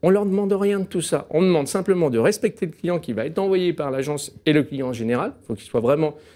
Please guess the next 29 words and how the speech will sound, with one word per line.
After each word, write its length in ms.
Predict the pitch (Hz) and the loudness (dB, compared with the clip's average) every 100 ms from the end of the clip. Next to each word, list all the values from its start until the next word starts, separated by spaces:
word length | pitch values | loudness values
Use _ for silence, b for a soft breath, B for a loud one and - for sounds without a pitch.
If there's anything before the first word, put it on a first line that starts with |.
| B | B
qu'il 120 | 120 | 0
ait 40 | 113 | 2
des 40 | |
bonnes 160 | 127 165 | 4 2
notes. 140 | 233 | -2
C'est-à-dire 260 | - 135 - | -4 -4 2
que 40 | |
l'agent 220 | 147 151 | 2 4
immobilier 260 | 160 156 165 | 2 2 0
qui 120 | 143 | -2
veut 80 | 135 | -2
rentrer 220 | 131 135 | -2 -4
chez 180 | - 143 | -2 0
nous, 180 | 156 147 B B B | 0 -2 B B B
on 80 | 117 | -4
s'aperçoit 400 | - 165 143 165 | -2 0 2 0
que 60 | - | 0
ses 120 | 131 | 0
avis 140 | 123 120 | -2 -2
clients 240 | 131 131 | -6 -4
sont 120 | 117 | 0
catastrophiques, 680 | 123 - 131 - - 143 - | 0 0 -2 -2 -4 -6 0
il 100 | 123 | 2
rentrera 400 | 123 117 98 98 | 2 0 -4 0
pas 120 | 147 | -2
chez 160 | - 104 | -2 -4
nous, 160 | 147 - _ | -6 -8 _
c'est 160 | - - | -12 -4
clair. 340 | 113 143 | 0 0